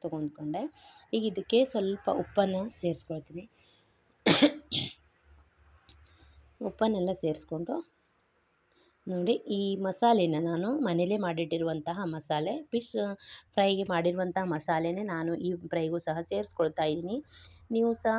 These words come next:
ನೀವು ಬೇಕು ಅಂದರೆ, ಇಲ್ಲಾಂದರೆ ಅಚ್ಚ ಖಾರದ ಪುಡಿ, ಅರಿಶಿಣ ಪುಡಿ, ಸ್ವಲ್ಪ ವಿನೆಗರ್ ಅಥವಾ ಲಿಂಬು ರಸ ಅಥವಾ ಶುಂಠಿ ಬೆಳ್ಳುಳ್ಳಿ ಪೇಸ್ಟ್ ಎಲ್ಲ ಸ್ವಲ್ಪ ಸೇರಿಸ್ಕೊಳ್ಬೋದು. ನಾನು ಇಲ್ಲಿ ಮನೇಲೇ ಮಾಡಿಟ್ಕೊಂಡಿದ್ದೀನಿ. ಈ ಥರ ಪೇಸ್ಟ್ ಮಾಡಿಟ್ಕೊಂಡ್ರೆ ನಮಗೆ ಫ್ರೈ ಮಾಡಲಿಕ್ಕೆ ತುಂಬ ಈಸಿ ಆಗುತ್ತೆ. ಇಲ್ಲಾಂದರೆ ನೀವು ಫ್ರೈ ಪೌಡ್ರ್ ಇದ್ದರೆ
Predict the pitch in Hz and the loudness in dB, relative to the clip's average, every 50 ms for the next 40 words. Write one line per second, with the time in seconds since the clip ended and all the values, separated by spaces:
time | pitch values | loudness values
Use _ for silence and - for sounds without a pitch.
0 | - - 208 202 208 214 214 214 208 208 208 - 202 202 208 247 262 220 190 190 | 0 -2 -2 -2 -2 -2 0 0 0 0 0 0 0 0 2 2 2 4 4 4
1 | 180 180 180 185 190 190 180 - - - - 180 170 170 165 - - 175 165 175 | 2 4 4 2 2 2 2 0 0 2 4 4 4 4 2 -2 -6 -4 -4 -2
2 | 185 202 233 226 165 160 165 - - 185 180 170 170 - 165 170 185 196 214 226 | 0 0 0 0 0 -2 -2 -6 -6 -6 -6 -6 -6 -4 -2 0 0 0 -2 -4
3 | - - - - - - - - 214 202 196 196 - 180 175 165 170 180 175 190 | -6 -14 -20 -20 -20 -8 -2 0 0 0 0 0 0 2 2 2 2 2 2 2
4 | 190 180 180 165 160 165 170 170 170 170 175 170 175 180 180 175 165 - - 190 | 2 2 2 2 0 0 0 -2 0 0 0 0 -2 0 0 0 -2 0 0 0
5 | 233 277 466 - _ 247 208 - 190 185 - 196 180 175 180 175 180 175 175 175 | 0 -2 -4 -10 _ -12 -8 -6 -6 -4 -4 -2 -2 -2 0 2 2 2 2 0
6 | 170 - - 170 170 165 - - 202 220 294 - - - - - - _ _ - | -2 -2 0 0 0 -2 -2 -6 -6 -6 -6 -8 -14 -20 -20 -20 -20 _ _ -2
7 | 214 208 - 220 202 - 208 208 - 202 190 190 - - - 170 151 156 165 180 | -2 0 0 0 0 2 0 0 0 -2 -2 -2 -4 -2 0 0 0 2 0 0
8 | 220 302 285 254 220 202 196 185 190 202 208 214 190 185 185 190 196 208 214 208 | 0 0 0 2 2 2 2 2 2 2 2 2 2 2 2 2 4 4 4 2
9 | 185 170 165 170 165 - - 185 175 175 175 180 185 208 247 302 302 - - 175 | 2 0 0 -2 -4 -4 -2 0 0 0 0 -2 -2 -4 -4 -6 -6 -8 -10 -10
10 | 165 - 175 175 175 - 208 202 214 - - - 170 165 160 160 - 170 - 175 | -8 -6 -6 -6 -6 -4 -4 -4 -4 -4 -4 -4 -2 -2 -2 -4 -6 -4 -4 -4
11 | 170 - - 294 339 - - - - - - - - _ _ - 190 180 180 175 | -2 -2 -2 -4 -4 -6 -14 -20 -20 -20 -20 -20 -20 _ _ -2 -2 0 0 2
12 | 175 175 175 - - 202 202 208 196 175 165 160 165 156 - 190 185 185 175 170 | 0 0 -2 -2 -2 -2 0 0 -2 -2 -2 -2 -4 -4 -2 -4 -4 -2 0 0
13 | 170 170 180 180 170 180 202 185 165 165 147 - - 185 180 180 180 175 180 202 | 0 0 0 0 0 2 2 4 2 2 -2 -2 -4 -4 -2 0 0 0 0 0
14 | 247 294 311 285 240 - - 220 214 214 214 - 196 190 196 175 180 180 180 254 | -2 -2 0 -2 0 2 2 4 4 4 2 2 0 0 0 0 -2 0 2 0
15 | 302 | 0